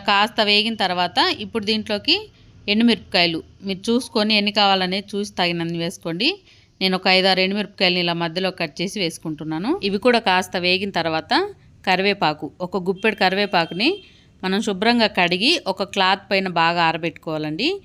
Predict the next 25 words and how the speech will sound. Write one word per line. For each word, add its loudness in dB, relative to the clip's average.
నీళ్ళు 2
లేకుండా 2
శుభ్రంగా 0
ఆరిన -2
తర్వాతే 0
దీంట్లో -4
వేసుకోవాలి. -4
ఇది -2
కూడా 0
కాస్త 2
వేగిన 2
తర్వాత -2
ఇప్పుడు 0
స్టవ్ 4
ఆఫ్ -2
చేసుకోవాలి. -2
స్టవ్ 2
ఆఫ్ 0
చేసిన -2
తర్వాత -2
ఒక -4
స్పూన్ 0
ఇంగు 4
వేసుకోవాలండి. 0
మనకి -2